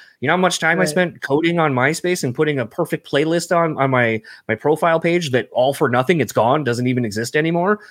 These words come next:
Speaker 1: So it's like, I don't think when people are like, "Oh, you have boomer mentality," it's like, "I just have seen too much of this shit come and go that it's like, it's not, it's not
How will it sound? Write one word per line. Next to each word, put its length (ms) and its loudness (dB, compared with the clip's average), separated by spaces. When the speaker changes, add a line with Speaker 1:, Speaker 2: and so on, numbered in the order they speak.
Speaker 1:
So 180 0
it's 140 -4
like, 340 -2
I 100 0
don't 340 -2
think 480 -4
when 260 0
people 260 -2
are 60 4
like, 160 2
"Oh, 140 2
you 180 -2
have 220 0
boomer 280 0
mentality," 500 0
it's 120 -4
like, 140 -2
"I 80 0
just 260 -4
have 120 0
seen 260 -2
too 160 -4
much 220 -2
of 80 -10
this 140 2
shit 260 -2
come 180 0
and 140 0
go 240 2
that 160 0
it's 160 -4
like, 140 -2
it's 180 -6
not, 480 0
it's 200 -4
not 380 0